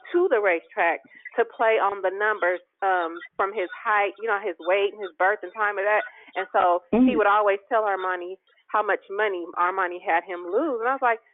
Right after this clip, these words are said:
Speaker 1: "You can't blame that on Armani. He was, <laughs> you just had them numbers wrong." So I thank you for this morning, sis, and we love you, love you, love you. And I'm glad, um, you got to spend time with your niece.
Speaker 2: Yes, yes,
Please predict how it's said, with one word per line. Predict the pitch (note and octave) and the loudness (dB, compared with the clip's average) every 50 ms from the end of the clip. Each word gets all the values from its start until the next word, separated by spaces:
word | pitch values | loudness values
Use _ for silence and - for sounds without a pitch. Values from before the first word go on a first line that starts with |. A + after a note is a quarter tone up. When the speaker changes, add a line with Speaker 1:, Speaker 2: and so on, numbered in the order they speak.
| _ - | _ 0
Speaker 1:
"You | G4 A#4 | 0 0
can't | - B4+ B4 G4+ G4 - | 2 2 0 0 0 0
blame | E4 C4 B3+ | 0 0 2
that | B3 A#3 A3+ A3+ | 2 2 2 4
on | A3 A3 G3+ | 2 2 2
Armani. | G3+ A#3 E4+ A4 G4+ F#4+ | 2 0 0 0 0 2
He | G#4+ A#4 A4+ | 4 6 6
was, | G#4+ D4 G4+ B4+ - A4 G#4+ F4+ C4 - G4+ - - G#5 G#5+ - E5+ B4+ A#4 D5+ | 4 4 2 0 2 2 2 2 0 0 0 2 2 2 4 4 4 6 6 4
<laughs> | - - - - - - - - - - - - - - | 4 2 -2 -14 -12 -14 -14 -12 -12 -12 -10 -10 -6 0
you | - G4 G4+ | 0 2 2
just | G#4+ A4 - | 2 2 4
had | G#4+ C4+ C#4 - | 4 2 2 2
them | B3+ B3 B3 | 0 0 2
numbers | B3 C#4+ F4 F#4+ F4+ F#4+ E4+ A#3+ | 2 2 2 2 2 0 0 2
wrong." | A#3 G#3+ G3+ F#3+ F#3 G#3 - - | 2 4 4 4 2 0 0 0
So | F#3+ F3+ F#3 - - - - - - - - | 0 0 0 -2 -10 -20 -20 -20 -16 -8 -6
I | - A#3+ - | -6 -4 -2
thank | - A3+ A3+ A3 A3 | 0 -2 -2 -2 -4
you | A3+ - | -8 -4
for | - G3 F#3 | -2 -2 0
this | F3+ F#3 F3+ - F#3+ | 0 -2 -6 -6 -6
morning, | F#3 F3+ E3+ E3+ E3 E3 - - | -6 -4 -4 -4 -6 -8 -8 -6
sis, | E3+ D#3+ D#3+ - | -6 -6 -6 -6
and | D#3 D#3 D#3+ D#3 | -8 -8 -8 -8
we | D#3 | -6
love | D#3 E3 D#3+ E3+ - | -4 -4 -4 -4 -6
you, | - F3 D#3+ | -10 -12 -10
love | E3+ F3+ E3+ - - | -8 -8 -10 -10 -12
you, | F3 F3 | -12 -10
love | F3+ F#3 F3+ | -10 -10 -8
you. | F3 | -8
And | E3+ E3+ | -6 -6
I'm | E3 F3 E3+ | -6 -6 -4
glad, | F#3+ G3+ G#3 G3 G3+ - - - - - - | -2 0 2 2 2 0 -2 -8 -20 -14 -6
um, | - F3 F3+ F#3+ F#3 | -4 -4 -4 -4 -4
you | F#3 | -4
got | G3+ F3+ F#3 - | -4 -4 -4 -4
to | - _ | -12 _
spend | - F#3 F#3+ G3 | -10 -10 -10 -8
time | - B3 B3+ D4 D#4 | -8 -10 -8 -8 -8
with | E4+ E4 - | -8 -8 -8
your | A#4 A#4 | -8 -6
niece. | B4+ C5 C5+ B4+ - - - _ _ _ _ _ _ _ _ _ _ _ _ _ _ _ _ _ _ _ _ _ - | -4 -6 -6 -6 -8 -14 -20 _ _ _ _ _ _ _ _ _ _ _ _ _ _ _ _ _ _ _ _ _ -14
Speaker 2:
Yes, | E3 F3+ A3 A3 G#3 F#3+ F#3+ G3 F#3+ D#3+ C#3+ - - - - - - - - | -6 0 2 4 4 6 6 4 4 4 2 -2 -6 -12 -16 -20 -20 -8 0
yes, | D#3+ E3 F3+ F#3 F3 E3 | 2 4 6 6 6 4